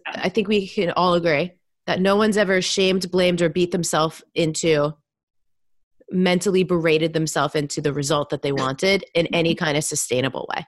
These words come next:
Speaker 1: As much as we have all tried. <laughs>
Speaker 2: Yeah. The
Speaker 1: It
Speaker 2: shit
Speaker 1: hasn't
Speaker 2: just
Speaker 1: worked.
Speaker 2: doesn't,
Speaker 1: Yeah.
Speaker 2: not a long-term solution. Maybe short-term, but then I, I also believe that you could get short-term results that way,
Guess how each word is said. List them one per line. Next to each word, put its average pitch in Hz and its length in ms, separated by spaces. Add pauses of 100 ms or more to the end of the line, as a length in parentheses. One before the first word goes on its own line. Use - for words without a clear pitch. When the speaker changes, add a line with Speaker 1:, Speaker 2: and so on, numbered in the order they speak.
(480)
Speaker 1:
As 214 160
much 233 240
as 214 120
we 214 120
have 208 160
all 214 280
tried. 196 400 (180)
<laughs> 1077 240 (220)
Speaker 2:
Yeah. - 100 (440)
The - 20
Speaker 1:
It 185 60
Speaker 2:
shit 220 100
Speaker 1:
hasn't - 160
Speaker 2:
just 160 200 (120)
Speaker 1:
worked. - 340 (580)
Speaker 2:
doesn't, 196 320
Speaker 1:
Yeah. 285 200
Speaker 2:
not 214 180
a 202 40
long-term 185 440
solution. 165 400
Maybe 233 200
short-term, 196 560 (500)
but - 180
then 220 400 (300)
I, 220 260
I 202 160
also 233 260
believe 202 360
that 175 320
you 196 180
could 254 180
get 190 160
short-term 208 440
results 226 320
that 247 140
way, 269 200